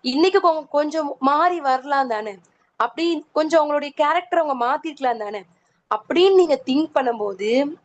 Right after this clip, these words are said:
நம்மளுடைய கோவம் குறையுமா, குறையாதா? So, இதை யார் ஃபாலோ பண்றீங்களோ,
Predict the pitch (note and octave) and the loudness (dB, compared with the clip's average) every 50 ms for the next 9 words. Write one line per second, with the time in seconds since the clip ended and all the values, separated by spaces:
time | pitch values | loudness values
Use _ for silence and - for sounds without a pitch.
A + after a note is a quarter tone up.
0 | _ _ _ _ _ _ _ _ _ _ _ _ _ _ _ _ _ _ _ _ | _ _ _ _ _ _ _ _ _ _ _ _ _ _ _ _ _ _ _ _
1 | _ _ - A#3 B3+ B3 C4 C4 - C4 C4 C#4 C#4 C#4+ C#4+ C4+ B3 B3 C4+ C#4 | _ _ -4 -2 0 0 0 0 0 2 2 2 2 0 0 0 0 0 0 0
2 | C#4 C4+ C4+ C4+ - C4+ C4+ B3+ B3+ B3+ B3 B3 B3+ B3+ B3+ C4 B3+ _ _ _ | -2 -2 -2 -2 -4 -4 -4 -2 -2 -2 -4 -2 -4 -6 -6 -6 -10 _ _ _
3 | _ _ _ _ _ _ _ _ _ _ _ _ _ _ - - C4+ B3+ A3+ C4 | _ _ _ _ _ _ _ _ _ _ _ _ _ _ -10 -8 -8 -6 -4 -4
4 | D4+ D#4 C4 A3+ B3 A#3 B3 C4 D4+ F4 G4+ A4 A4 G#4 - - C4 B3 B3 C4+ | -4 -4 -2 -2 -2 -2 -2 -2 -2 -2 -2 -2 -2 -4 -6 -2 -2 -2 0 0
5 | D4 D4+ D4 - A#3 A3 G3+ G#3+ G#3 G3 G3 G#3+ A3 G3+ | -2 -2 -2 -6 -10 -10 -10 -14 -12 -10 -6 -4 -4 -4